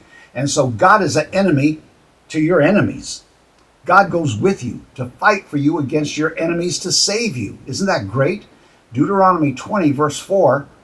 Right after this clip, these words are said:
"God blesses those who bless you." A-, and, uh, that's what it said in Deuteronomy twenty, verse four,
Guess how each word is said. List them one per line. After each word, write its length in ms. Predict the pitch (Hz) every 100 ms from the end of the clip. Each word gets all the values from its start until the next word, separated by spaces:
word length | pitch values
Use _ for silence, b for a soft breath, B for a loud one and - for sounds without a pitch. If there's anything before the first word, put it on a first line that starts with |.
| b b b -
"God 400 | 107 180 208 156
blesses 480 | 127 170 185 160 123
those 440 | 117 110 139 - - _
who 100 | -
bless 420 | 143 131 139 - -
you." 220 | - 110 - _ _ _ -
A-, 260 | - -
and, 260 | 151 131 123 -
uh, 140 | 143 -
that's 260 | 170 175 -
what 120 | 139
it 80 | 147
said 180 | 170
in 340 | 147 135 123 127
Deuteronomy 520 | - 160 156 147 135 123
twenty, 300 | - 143 123
verse 220 | 127 -
four, 280 | 147 101